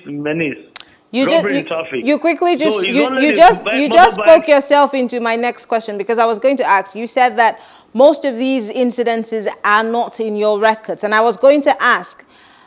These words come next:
Speaker 2: um, if the police covers every single incident, because there are many times that things happen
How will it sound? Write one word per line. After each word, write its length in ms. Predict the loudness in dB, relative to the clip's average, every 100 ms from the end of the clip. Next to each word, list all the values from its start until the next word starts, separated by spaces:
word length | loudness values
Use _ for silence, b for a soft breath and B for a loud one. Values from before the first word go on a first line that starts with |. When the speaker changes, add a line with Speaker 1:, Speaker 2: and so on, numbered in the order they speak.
| b
Speaker 2:
um, 280 | 6 6 6 -2
if 380 | -2 -2 -20
the 180 | -6 -4
police 460 | -4 -2 -2 -4 -16 _
covers 400 | 2 4 4 2
every 320 | 0 0 0 -6
single 400 | -4 -4 0 2
incident, 540 | 2 0 -2 -6 -4
because 260 | -4 -4 0
there 160 | 0
are 60 | 2
many 500 | 0 0 0 0 -2
times 360 | -2 0 0
that 220 | -4 -6 -4
things 360 | -2 0 -2
happen 560 | -2 0 0 -4 -10